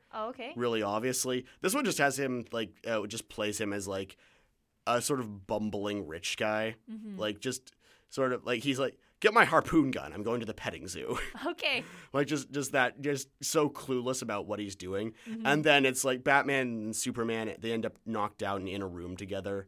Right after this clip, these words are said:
Speaker 1: Yep.
Speaker 2: And to try and kill them, get them to kill each other. And they said, "You can't just,"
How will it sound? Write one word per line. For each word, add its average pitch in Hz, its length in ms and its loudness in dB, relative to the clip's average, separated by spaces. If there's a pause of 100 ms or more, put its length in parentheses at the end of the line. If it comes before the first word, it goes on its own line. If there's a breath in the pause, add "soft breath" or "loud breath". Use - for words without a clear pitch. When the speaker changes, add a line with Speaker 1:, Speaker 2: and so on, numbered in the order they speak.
Speaker 1:
Yep. - 180 -10 (180)
Speaker 2:
And 98 420 0 (320)
to 110 80 -6
try 95 300 -2
and 92 160 -6
kill 92 240 -4
them, 92 320 -6 (320 soft breath)
get 113 100 -4
them 101 80 -8
to 98 60 -8
kill 95 240 -8
each 101 120 -6
other. 101 300 -4 (300 soft breath)
And 107 440 0 (600 soft breath)
they 151 140 4
said, 135 240 2 (120)
"You 143 80 -6
can't 156 260 0
just," 131 140 -2